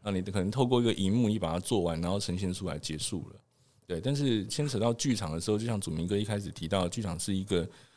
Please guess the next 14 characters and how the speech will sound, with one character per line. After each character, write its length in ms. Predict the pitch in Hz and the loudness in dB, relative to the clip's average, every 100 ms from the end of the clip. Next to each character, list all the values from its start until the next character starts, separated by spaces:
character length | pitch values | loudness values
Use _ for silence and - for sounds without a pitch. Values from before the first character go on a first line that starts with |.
| _ _ | _ _
呃， 460 | 90 85 78 78 - - _ | -4 -2 -2 -6 -8 -14 _
大 160 | 120 104 | -4 0
家 220 | 107 104 | 2 2
合 200 | - 85 | 2 2
作 220 | - 90 | 4 2
的 100 | 80 | 2
一 80 | 76 | -4
个 120 | 78 | -6
地 200 | - 156 | -6 -8
方。 320 | - - 98 104 - | -8 -10 -10 -10 -10
呃， 100 | 90 | -6
我 80 | 87 | -4
记 160 | 113 131 | -2 0
得 180 | 95 | 0